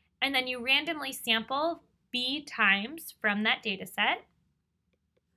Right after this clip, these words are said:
And then you train your method, so we fit our decision tree on the Bth bootstrap training set, and we get an estimated prediction for that training set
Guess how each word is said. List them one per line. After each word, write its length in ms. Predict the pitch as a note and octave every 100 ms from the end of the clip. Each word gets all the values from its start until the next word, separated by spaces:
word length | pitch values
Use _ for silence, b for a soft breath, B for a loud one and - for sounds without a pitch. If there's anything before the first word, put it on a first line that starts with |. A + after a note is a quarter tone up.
| _ _ _ _ _ _ _ _ _ _ _ -
And 160 | F4
then 120 | F#4+
you 140 | F#4 F4
train 420 | F4 F#4 G#4 A4
your 140 | G4
method, 500 | C#4+ A3+ G#3+ E4 B4
so 140 | - C#4
we 100 | A#3+
fit 200 | - C4+
our 100 | C4
decision 480 | A#3+ - G#3+ G#3 A3
tree 300 | B3+ D#4+ F#4+
on 240 | - A#3+
the 160 | A3 F#3+ _ -
Bth 340 | A#3+ F4 A4 - _ _ _ _ _ _ _ _
bootstrap 540 | C4+ A#3 - - D4+ -
training 300 | A3+ G3 F#3+
set, 320 | - A3 D#4+ - _ _ _ -
and 120 | D4
we 80 | D4
get 240 | D#4+ D4+
an 100 | - C4+ -
estimated 540 | D#4 - D4+ C#4+ C4
prediction 680 | - B3+ G3 - A3+ C4 D4 - _
for 300 | B3 A#3 A#3
that 280 | G3+ G3 -
training 360 | - - - - -
set 280 | - -